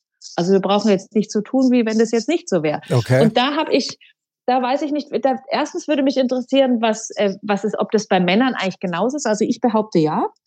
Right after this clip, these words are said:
Speaker 2: Okay.
Speaker 1: Ich behaupte zum Beispiel auch, dass, dass Männer entweder, wenn sie vor vierzig, also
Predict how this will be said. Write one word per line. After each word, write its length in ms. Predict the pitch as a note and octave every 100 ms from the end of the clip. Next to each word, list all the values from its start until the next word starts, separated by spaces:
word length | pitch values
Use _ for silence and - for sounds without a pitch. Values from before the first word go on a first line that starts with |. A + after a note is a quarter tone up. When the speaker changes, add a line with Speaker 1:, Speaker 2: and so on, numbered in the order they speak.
| _ _ -
Speaker 2:
Okay. 320 | B2 B2 D3+
Speaker 1:
Ich 160 | G3 G#3
behaupte 400 | A3+ A3+ A#3 A#3
zum 160 | A#3 A3
Beispiel 300 | G#3+ G#3 A3
auch, 220 | G3+ G#3
dass, 340 | A3 F#3+ - -
dass 220 | G#3 G3+
Männer 380 | G3+ G#3+ A3+ G#3
entweder, 460 | - G#3+ G#3 G#3 G3+
wenn 120 | G3+
sie 220 | F#3 G3+ - - _ -
vor 400 | - - A#3+ A#3+
vierzig, 520 | - C4 B3+ B3+ - -
also 340 | G#3+ G3 F#3+